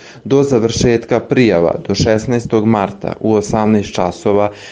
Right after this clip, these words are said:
ne dostavi kopiju lične karte, da li putem maila ili lično na adresu,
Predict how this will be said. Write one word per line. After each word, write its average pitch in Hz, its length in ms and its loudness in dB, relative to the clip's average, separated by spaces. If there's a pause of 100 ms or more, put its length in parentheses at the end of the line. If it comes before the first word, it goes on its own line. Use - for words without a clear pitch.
(100)
ne 113 120 0
dostavi 113 640 0
kopiju 101 440 0
lične 101 420 0
karte, 92 560 -2 (260)
da 107 200 0
li 104 200 2
putem 104 300 0
maila 101 500 0
ili 98 320 2
lično 98 640 0
na 101 300 0
adresu, 92 640 0